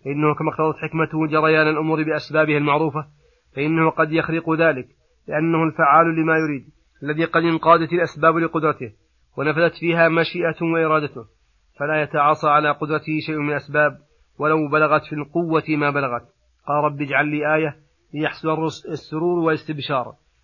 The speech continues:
فإن كنت يا رب متيقنا ما أخبرتني به، ولكن النفس تفرح ويطمئن القلب إلى مقدمات الرحمة واللطف".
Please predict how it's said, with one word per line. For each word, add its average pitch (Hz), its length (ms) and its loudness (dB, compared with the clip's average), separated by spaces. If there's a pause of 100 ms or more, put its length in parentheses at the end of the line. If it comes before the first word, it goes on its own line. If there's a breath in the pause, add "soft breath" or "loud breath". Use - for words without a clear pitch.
(100)
فإن 151 260 -2
كنت 170 300 -4
يا 170 200 4
رب 165 240 2
متيقنا 170 640 -2
ما 165 220 0
أخبرتني 156 460 -2
به، 139 160 -8 (460)
ولكن 143 420 -4
النفس 147 260 -4
تفرح 156 480 -4 (440)
ويطمئن 156 600 -2
القلب 165 440 0 (120)
إلى 156 220 0
مقدمات 156 720 -2
الرحمة 143 440 -6
واللطف". 143 300 -8